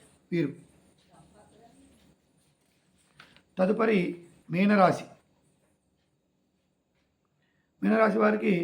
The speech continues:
ద్వాదశంలో శని, తృతీయంలో గురుడు. కోర్టు వ్యవహారాలు పరిష్కారానికి వచ్చేటువంటి అవకాశాలు కనబడుతున్నాయి.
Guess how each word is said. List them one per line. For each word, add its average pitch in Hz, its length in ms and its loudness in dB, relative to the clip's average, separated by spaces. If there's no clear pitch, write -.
ద్వాదశంలో 202 760 2
శని, 214 400 2
తృతీయంలో 208 520 2
గురుడు. 185 320 2
కోర్టు 214 280 4
వ్యవహారాలు 214 440 4
పరిష్కారానికి 196 640 0
వచ్చేటువంటి 196 360 0
అవకాశాలు 190 360 2
కనబడుతున్నాయి. 196 580 0